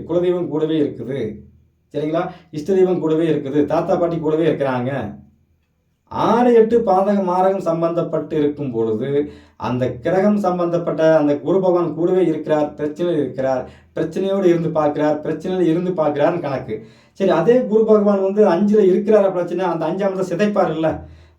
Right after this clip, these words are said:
குரு பகவான் எங்க இருக்கிறாரோ அந்த இடம் வந்து சா-, குரு இருக்கிற இடம் பால்னு சொல்றாங்கல்ல. அப்ப ஐந்தாம் இடத்துல இருக்கும் பொழுது நீங்க ஜாதகராகிய நீங்க பிறக்கும் போதே அங்க தாத்தா இறக்குறாருன்னு அர்த்தம். அங்க பாட்டி இறக்க-, அந்த பெண் ராசியா இருந்தா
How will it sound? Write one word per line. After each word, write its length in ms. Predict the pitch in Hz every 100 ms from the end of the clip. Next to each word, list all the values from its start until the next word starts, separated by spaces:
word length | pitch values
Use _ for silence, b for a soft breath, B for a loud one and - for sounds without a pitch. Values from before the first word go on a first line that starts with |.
| 117
குரு 100 | 170 196
பகவான் 320 | 190 190 170
எங்க 140 | 180 202 185
இருக்கிறாரோ 340 | 180 190 190 165
அந்த 160 | 160
இடம் 180 | 170 185
வந்து 140 | 180 175
சா-, 120 | 160 160 156 - - _ _ _ _ _ _ -
குரு 300 | 113 147 196
இருக்கிற 200 | 190 190 185
இடம் 140 | 175
பால்னு 280 | 160 180 190 160
சொல்றாங்கல்ல. 420 | 156 156 151 160 B B B
அப்ப 120 | 135 147
ஐந்தாம் 320 | 175 202 202 190
இடத்துல 240 | 185 175 151
இருக்கும் 360 | 175 196 185 139
பொழுது 360 | 123 113 135 131 104 - - _ _ _ _ 127
நீங்க 240 | 143 156 135
ஜாதகராகிய 640 | 143 170 185 175 175 170 170
நீங்க 160 | 160 156 147
பிறக்கும் 340 | 160 175 175
போதே 160 | 175 175
அங்க 120 | 165 156
தாத்தா 160 | 151 156
இறக்குறாருன்னு 400 | 143 143 151 143
அர்த்தம். 260 | - 107 - _ _ _ _ _ _ _ _
அங்க 120 | 135 135
பாட்டி 260 | 147 165 147
இறக்க-, 180 | 147 139
அந்த 100 | 143
பெண் 180 | 156 170
ராசியா 220 | 170 165
இருந்தா 160 | 156 165